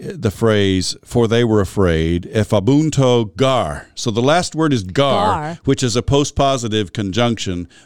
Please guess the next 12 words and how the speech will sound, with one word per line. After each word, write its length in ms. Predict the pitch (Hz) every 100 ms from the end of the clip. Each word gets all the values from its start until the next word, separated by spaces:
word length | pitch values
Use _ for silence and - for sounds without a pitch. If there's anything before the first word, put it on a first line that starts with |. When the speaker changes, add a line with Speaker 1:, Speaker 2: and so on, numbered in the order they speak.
| _
Speaker 1:
for, 540 | - 143 117 76 - _
right? 260 | 107 107 110
Speaker 2:
Exactly. 580 | 262 262 269 220 165 160
Speaker 1:
And, 300 | 131 131 127
and 480 | - 117 117 110 - - - - -
this 320 | 135 156 175
is 180 | 151 127
really 300 | 139 175 143
grammatically 840 | 123 117 120 143 151 - 117 107
abrupt 600 | 101 92 117 95 - -
and 200 | 110 107
awkward. 600 | 113 107 - 92 78